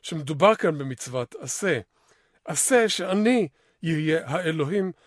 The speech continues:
היחיד שלך. בכל מקרה, המשפט לא נאמר בסגנון של עיקרון, משהו כמו, "וידעת היום כי אדוני הוא האלוהים בשמיים ממעל,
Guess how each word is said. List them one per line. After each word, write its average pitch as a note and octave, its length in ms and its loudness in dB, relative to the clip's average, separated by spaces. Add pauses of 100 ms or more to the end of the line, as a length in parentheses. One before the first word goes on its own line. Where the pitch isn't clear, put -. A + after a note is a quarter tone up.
(180)
היחיד D3 580 -2
שלך. A#2 420 -8 (1400)
בכל A#3+ 220 6
מקרה, F#3+ 300 2
המשפט D#3+ 420 0
לא F#3 140 2
נאמר D#3+ 380 0
בסגנון C3 420 -4
של D3+ 180 -10
עיקרון, C#3 760 -2 (560)
משהו C#3 360 -4
כמו, C3+ 420 -4 (400)
"וידעת D#3 480 2
היום E3+ 240 2
כי G3 220 -10
אדוני D3 580 0
הוא D#3+ 360 -2
האלוהים B2 600 -4 (380)
בשמיים B2+ 760 -2
ממעל, E3 520 0